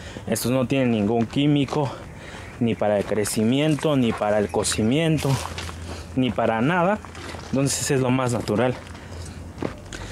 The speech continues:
Esto es una fruta que solamente, pues, lo pueden probar una vez al año. En algunos lados los garambullos, pues, son muy fáciles, tienen un amplio espacio y en algunos lados, como pudieron ver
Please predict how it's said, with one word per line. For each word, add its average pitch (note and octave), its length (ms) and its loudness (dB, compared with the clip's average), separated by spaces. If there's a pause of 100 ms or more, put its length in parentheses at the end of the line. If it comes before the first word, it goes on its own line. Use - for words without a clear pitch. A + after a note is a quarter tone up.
(500)
Esto D#3 220 2
es C#3+ 80 4
una D#3 220 4
fruta D3+ 360 2
que B2+ 120 2
solamente, C#3 1080 4
pues, - 340 0 (1120)
lo A#2 120 2
pueden C#3+ 300 2
probar C3+ 360 2
una C#3+ 200 4
vez C#3 260 2
al C3 220 2
año. F3+ 280 4 (1040)
En D3+ 120 0
algunos A#3 400 4
lados B3 260 4
los F#3 160 2
garambullos, F#3+ 640 2
pues, D#3+ 140 0
son G3 160 2
muy G3+ 160 2
fáciles, F3+ 600 2
tienen E3+ 360 2
un F3 120 4
amplio D#3+ 880 2
espacio G3 720 0
y D#3 120 4
en D3+ 100 2
algunos F3 360 2
lados, F#3 320 2
como C#3 240 0
pudieron E3 420 4
ver F#3 200 2